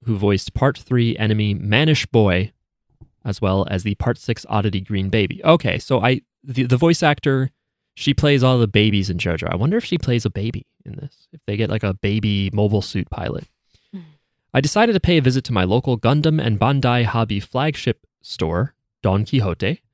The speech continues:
Speaker 1: to see if I could find any Turn A Gundam models. I scoured all of the shelves and found a lot of models from other Gundam series, especially the newest one, the Witch from Mercury,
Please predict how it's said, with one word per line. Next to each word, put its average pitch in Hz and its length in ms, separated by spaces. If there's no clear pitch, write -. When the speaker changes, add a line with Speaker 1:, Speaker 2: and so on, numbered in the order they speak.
Speaker 1:
to 110 80
see 123 280
if 113 120
I 110 100
could 107 100
find 131 320
any 107 220
Turn 139 360
A 113 220
Gundam 104 460
models. - 480
I 120 60
scoured 131 360
all 147 240
of 180 60
the 180 80
shelves 127 380
and 113 180
found 107 220
a 92 40
lot 120 200
of 202 80
models 175 260
from - 140
other 135 220
Gundam 110 320
series, 92 400
especially - 520
the 139 100
newest 160 400
one, 90 160
the 90 100
Witch 123 180
from 107 140
Mercury, 104 480